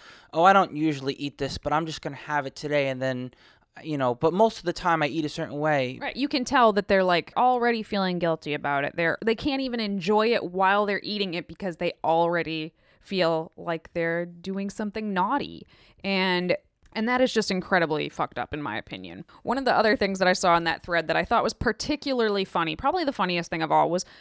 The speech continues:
Speaker 2: Giacomo and Danny don't even care about their health. They just eat junk food like the bros or whatever. And I think that's the funniest thing, and I find it to be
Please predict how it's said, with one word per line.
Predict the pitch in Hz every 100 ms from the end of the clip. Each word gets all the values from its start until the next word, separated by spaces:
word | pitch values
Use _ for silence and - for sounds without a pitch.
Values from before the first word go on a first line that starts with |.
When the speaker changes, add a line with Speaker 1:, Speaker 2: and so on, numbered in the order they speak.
| - -
Speaker 2:
Giacomo | 208 220 254 240
and | 233 220
Danny | 196 180 175 170 165 _ -
don't | 170 175 185
even | 180 185
care | 185 185 165 165
about | 160 156 151
their | 156 160
health. | - 139 82 - - - - _ _ _ _ _
They | 180 170
just | 160 165 - -
eat | 160 160 - _ _ _ 185
junk | 175 165 156
food | - 160 151 151
like | 156 156
the | -
bros | 165 147 101 95 170
or | 151 147
whatever. | 156 - - 180 - - -
And | 220 220
I | 285
think | 370 381
that's | 381 -
the |
funniest | 359 - 220 202 214 214 -
thing, | 185 202 277
and | 208
I | 196
find | - 180 196
it | 240
to | 247
be | 202 202 196